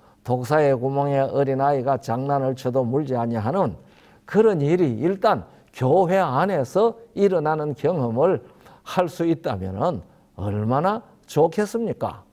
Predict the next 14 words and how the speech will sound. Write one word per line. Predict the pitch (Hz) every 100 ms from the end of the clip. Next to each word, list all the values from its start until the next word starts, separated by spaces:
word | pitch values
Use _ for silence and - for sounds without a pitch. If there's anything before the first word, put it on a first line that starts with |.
| _ _ _
그러니까 | - 123
이런 | 131 160 170 180
일이 | 170 170 185 160 - - -
이 | - 160 180
말씀을 | 170 135 170 151 175 170
통해서 | - 156 160 156 143 - 180 175 123 196 - - -
우리가 | - 143 175 170 165 90 -
다 | - - - 143 175
여호와를 | 151 151 165 151 147 151
아는 | 127 139 147
지식이 | 131 165 147 156 160 196 92 - - _
충만한 | - - 170 143 127 131
교회들이 | 120 120 135 139 143 139 120
되어서 | 120 139 107 92 156 175 101